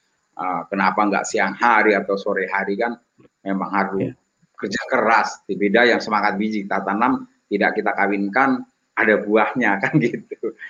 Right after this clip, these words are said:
Speaker 1: Eh,
Speaker 2: Betul
Speaker 1: jadi
Speaker 2: sekali,
Speaker 1: kenapa
Speaker 2: karena
Speaker 1: harus pagi hari nih Mas Ramanto ya?
Speaker 2: Karena nanti di saat lebih dari jam sepuluh atau mulai ke siang hari,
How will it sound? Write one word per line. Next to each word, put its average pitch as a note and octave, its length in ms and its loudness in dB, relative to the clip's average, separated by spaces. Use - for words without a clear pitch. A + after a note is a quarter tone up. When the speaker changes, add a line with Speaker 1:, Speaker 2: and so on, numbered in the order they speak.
Speaker 1:
Eh, F#2+ 480 -8
Speaker 2:
Betul C#3 400 6
Speaker 1:
jadi - 80 0
Speaker 2:
sekali, C3 320 4
Speaker 1:
kenapa A#2+ 100 4
Speaker 2:
karena C3+ 340 4
Speaker 1:
harus C#3 220 2
pagi D3 240 4
hari D3 480 6
nih B2+ 160 2
Mas G#2 80 -8
Ramanto G2 320 -8
ya? - 80 -20
Speaker 2:
Karena D#3+ 320 4
nanti C#3 640 8
di C#3 160 6
saat C3 800 0
lebih C3+ 400 2
dari B2+ 320 2
jam B2 240 2
sepuluh C#3+ 480 2
atau C#3 320 0
mulai B2 640 4
ke A#2+ 240 0
siang B2 400 4
hari, C3 560 4